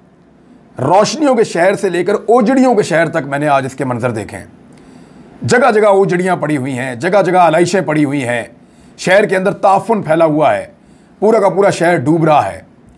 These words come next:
और बारिश कितनी हुई है, यानी दो हज़ार बीस में जो बारिश हुई थी वो दो सौ तेईस मिलीलीटर हुई थी। दो हज़ार बीस में मैं आपको रिकॉर्ड सीधा करवा रहा हूँ, ज़रा इन्होंने फ्रॉड किया है। सिंध हुकूमत ये कह रही है कि कराची में अब जो बारिश हुई है वो उतनी है जितनी दो हज़ार बीस में हुई थी,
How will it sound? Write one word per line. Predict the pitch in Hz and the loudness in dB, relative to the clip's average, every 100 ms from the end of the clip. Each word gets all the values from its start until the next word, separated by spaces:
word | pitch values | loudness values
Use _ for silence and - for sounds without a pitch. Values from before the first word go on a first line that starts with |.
| 147 | -4
और | 135 | 0
बारिश | 156 214 220 | 2 0 0
कितनी | 180 233 | -4 0
हुई | 202 196 | 0 2
है, | 175 - _ _ _ _ - | -2 -6 _ _ _ _ -6
यानी | 165 190 | -2 0
दो | 165 190 | 2 2
हज़ार | 202 | 2
बीस | 143 185 185 | 0 -2 -2
में | 220 | 0
जो | 208 | 2
बारिश | 165 175 175 | 2 0 0
हुई | 175 | -2
थी | 196 | 0
वो | 190 | -2
दो | 170 | -2
सौ | 175 185 | -2 -2
तेईस | 190 202 208 175 | 0 0 0 -2
मिलीलीटर | 175 165 165 165 | -2 2 0 0
हुई | 135 139 | 0 -2
थी। | - 92 - - - - - _ | -2 -14 -20 -20 -20 -20 -20 _
दो | 123 160 | -2 0
हज़ार | 185 185 | 2 0
बीस | 127 160 175 170 | 0 -2 -4 -4
में | 190 | -6
मैं | 170 | -2
आपको | 170 180 | 0 0
रिकॉर्ड | 165 156 202 | -2 0 0
सीधा | 185 180 185 | 0 -2 -2
करवा | 160 131 | 0 0
रहा | 160 | 0
हूँ, | 196 | 0
ज़रा | 185 | -2
इन्होंने | 170 175 | -2 -4
फ्रॉड | 165 143 156 | -2 0 0
किया | 135 113 | 0 -8
है। | 107 - _ _ - _ _ - _ - - - | -12 -18 _ _ -20 _ _ -20 _ -20 -20 -20
सिंध | - 196 240 | -4 0 2
हुकूमत | 214 208 | 2 2
ये | 190 | 2
कह | 165 175 | 2 2
रही | 185 | 2
है | 151 165 | 2 0
कि | 180 | -2
कराची | 165 160 180 | 0 0 0
में | 180 | -2
अब | 175 | 0
जो | 180 | 0
बारिश | 156 160 143 | 0 0 0
हुई | 165 | 2
है | 160 | 2
वो | 175 | 4
उतनी | 175 - 214 | 2 2 0
है | 190 180 | 0 0
जितनी | 165 170 | -4 -6
दो | 185 151 | -4 -2
हज़ार | 160 185 | 0 0
बीस | 151 139 | -2 -4
में | 139 | -4
हुई | 101 | -6
थी, | - | -10